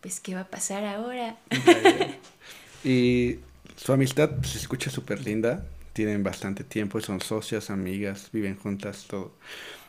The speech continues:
Speaker 2: Eh, por lo regular, cuando conocemos a la gente, sobre todo gente tan importante, nos ayuda a, a,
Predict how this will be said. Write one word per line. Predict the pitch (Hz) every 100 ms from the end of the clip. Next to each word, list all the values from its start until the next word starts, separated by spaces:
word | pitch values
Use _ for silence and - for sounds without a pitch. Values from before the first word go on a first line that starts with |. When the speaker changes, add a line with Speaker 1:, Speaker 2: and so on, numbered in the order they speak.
| _ -
Speaker 2:
Eh, | 120 117 113 113 110 - _ _ _ _ - _ - _ _ _ _ _ _ _ _ _ _ _ _ -
por | - 123
lo | 123
regular, | 120 120 127
cuando | 151 135
conocemos | 117 110 107 123 131
a | 120
la | 101
gente, | 110 104 110 98 82 -
sobre | 101
todo | 92 104 104
gente | 98 110 107
tan | 101
importante, | 92 95 - 98 131 196 - _ _
nos | 104 -
ayuda | 95 101 104 107
a, | - 98 92 87 95
a, | 98